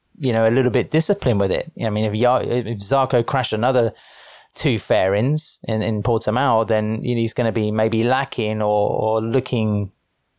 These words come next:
you know, a little bit tight for the Grand Prix races themselves. So that's another factor you have to take into it. But, uh,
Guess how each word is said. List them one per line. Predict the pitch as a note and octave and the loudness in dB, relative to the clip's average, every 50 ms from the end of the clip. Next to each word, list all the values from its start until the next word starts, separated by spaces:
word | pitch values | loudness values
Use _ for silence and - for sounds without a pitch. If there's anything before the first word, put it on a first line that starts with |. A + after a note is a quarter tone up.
| _ _ | _ _
you | - C3 A#2 G#2+ | -4 -2 -2 0
know, | G2+ G2+ G#2 | 2 2 2
a | A2+ | 4
little | C3 B2 A#2 | 4 2 4
bit | - - - - | 2 0 0 -2
tight | - C3+ B2+ A#2+ - - | -2 0 0 0 0 0
for | - B2 | -2 -2
the | G2+ G#2+ G#2+ G#2+ | 0 0 0 0
Grand | - A#2+ A2+ A2+ A2 | 2 0 0 0 0
Prix | - A2+ A2 | 0 0 2
races | G#2 A2+ G#2+ - A2 - | 2 0 0 -2 -4 -6
themselves. | - A2+ G#2 - - C3+ C3 G#2 G2 F#2+ G2+ | -4 -6 -4 -2 0 2 2 2 0 -2 -4
So | - - A2 G#2 G#2 - - - - | -2 0 2 2 2 0 -4 -8 -4
that's | - C#3+ - - | -2 -2 0 0
another | C#3+ C3+ C3 A#2+ | 0 0 0 0
factor | A#2+ - C#3 - - - G#2+ | 0 0 -2 -2 -2 -2 0
you | G#2+ A2+ | 0 0
have | A2 - | 0 -2
to | - G#2+ | -4 -4
take | - - A2 G#2 - | -4 -4 -4 -2 -2
into | B2+ C3 B2+ - - G#2 | -2 -4 -4 -2 -4 -4
it. | G2+ A2+ - | -4 -4 -4
But, | - G2+ - - - | -6 -6 -4 -2 0
uh, | G#2 G2+ G2 | 0 0 0